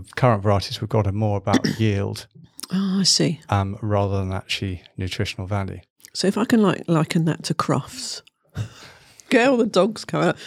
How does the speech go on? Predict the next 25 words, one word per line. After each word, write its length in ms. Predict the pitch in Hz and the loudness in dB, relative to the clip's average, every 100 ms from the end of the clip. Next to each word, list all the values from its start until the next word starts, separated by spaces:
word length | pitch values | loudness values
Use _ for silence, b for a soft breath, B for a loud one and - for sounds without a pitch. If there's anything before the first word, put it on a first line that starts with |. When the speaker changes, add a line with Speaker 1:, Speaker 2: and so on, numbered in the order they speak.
| B B B | B B B
Speaker 2:
and 120 | 208 | 4
they've 60 | |
actually 300 | 262 - - | 4 2 0
been 60 | 196 | 0
bred 260 | 202 190 165 | 2 0 2
to 80 | 160 | -2
such 200 | 170 160 | -2 -4
a 60 | |
point 400 | 160 180 165 127 | -4 0 0 0
where 160 | 147 143 | -2 -2
they're, 140 | 143 - 165 | -2 0 2
they're 100 | 180 | 4
almost 260 | 196 165 | 4 2
a 40 | - | 0
thing 200 | - 151 | -2 0
on 80 | 143 | 2
their 180 | 147 | 2
own, 220 | 160 139 135 | 2 2 -2
and 120 | 139 | 0
they're 60 | |
not 140 | 151 - | 0 0
actually 420 | 160 - - 135 | -4 -6 -4 -4
the, 220 | - 110 - | -2 -4 -2
the, 120 | 147 | -4
the 380 | 143 156 139 | -2 -2 -2